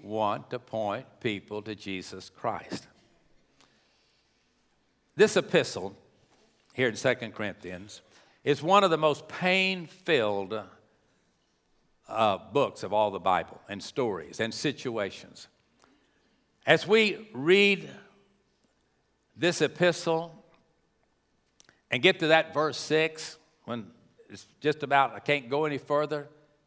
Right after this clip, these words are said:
and there's that word, "nevertheless, God who comforts those that are cast down,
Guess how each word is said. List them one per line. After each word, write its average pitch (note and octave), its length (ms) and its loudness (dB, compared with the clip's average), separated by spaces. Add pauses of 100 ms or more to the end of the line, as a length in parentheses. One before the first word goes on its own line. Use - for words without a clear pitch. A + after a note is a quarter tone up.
(120)
and D#2 140 -18
there's B2 300 2
that C3 200 2
word, G#2+ 300 -2
"nevertheless, B2 920 0 (720)
God D3+ 440 6
who D3+ 180 -4
comforts D3+ 600 -2
those C#3+ 300 0
that C3+ 140 2
are B2 80 -2
cast B2 480 0
down, E2 480 -6